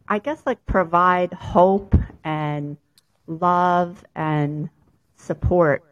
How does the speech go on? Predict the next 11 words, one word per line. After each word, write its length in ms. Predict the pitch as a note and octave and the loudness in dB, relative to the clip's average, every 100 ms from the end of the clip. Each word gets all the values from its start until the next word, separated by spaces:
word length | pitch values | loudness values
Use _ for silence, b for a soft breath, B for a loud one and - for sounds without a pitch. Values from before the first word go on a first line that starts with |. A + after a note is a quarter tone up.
| - | -10
uh, 300 | C#3+ C3+ C#3+ | -8 -8 -12
for 260 | - D#3 | -8 -4
anyone 440 | - D#3+ D#3+ D#3 D#3 | -4 -4 -4 -4 -4
who's 300 | F3 D3+ C#3+ | -4 -6 -4
listening. 640 | D3 D3 E3+ E3+ F3 F3+ | -6 -6 -8 -8 -10 -10
Um, 280 | D3+ C#3 C#3+ | -8 -8 -8
our, 200 | C#3 D3 - _ | -8 -8 -12 _
our 260 | C#3+ C#3+ D3 | -10 -8 -10
subject 580 | - D3 - C#3+ - - | -10 -10 -6 -8 -8 -6
today, 320 | C#3+ C#3 C3+ | -4 -2 -4
our, 220 | B2 B2+ | -4 -8